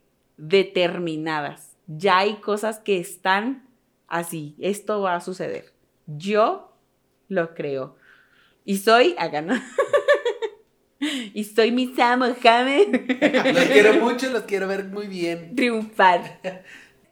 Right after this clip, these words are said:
Speaker 1: La verdad es que como que este tipo de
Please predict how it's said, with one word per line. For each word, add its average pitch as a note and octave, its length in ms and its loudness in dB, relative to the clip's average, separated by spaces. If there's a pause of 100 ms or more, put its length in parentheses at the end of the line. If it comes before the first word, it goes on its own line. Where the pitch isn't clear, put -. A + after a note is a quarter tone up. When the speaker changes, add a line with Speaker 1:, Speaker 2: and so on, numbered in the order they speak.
(880)
Speaker 1:
La C#4 300 4
verdad C4 380 2
es D#4+ 120 -2
que - 560 -4 (400)
como C#4+ 320 4
que C4+ 80 4
este D#4 240 2
tipo F4 360 4
de E4 560 2